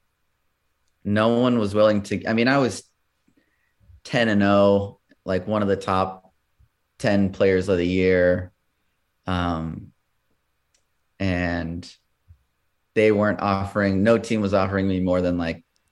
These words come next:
five thousand dollars. <laughs> Uh, like I, like I was a senior sign or something. And so, you know, I was like, "I am not gonna sign for senior sign money."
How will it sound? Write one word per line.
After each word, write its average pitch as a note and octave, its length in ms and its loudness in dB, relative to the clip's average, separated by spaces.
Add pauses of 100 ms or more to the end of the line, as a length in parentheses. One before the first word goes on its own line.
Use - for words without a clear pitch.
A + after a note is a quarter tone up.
(100)
five E2+ 300 -2
thousand D#2+ 380 -4
dollars. G1+ 540 -12 (100)
<laughs> - 0 - (640)
Uh, G2 120 -2
like G2 240 0
I, G2 280 2
like G2+ 260 0
I G#2+ 100 2
was G2+ 180 0
a - 60 -6
senior F#2 360 -2
sign D#2 360 -8
or - 100 -14
something. D#2 560 -12 (640)
And G#2+ 180 -6
so, B2+ 560 2
you C#3+ 160 -6
know, A#2+ 280 -2 (1080)
I A2+ 220 0
was B2+ 180 -2
like, G2+ 320 0
"I C3+ 260 0
am G#2+ 180 0
not G#2+ 320 0
gonna A2+ 160 -2
sign G2+ 420 0
for G2 560 0
senior G2 420 -2
sign A2 380 -2
money." E2+ 460 -6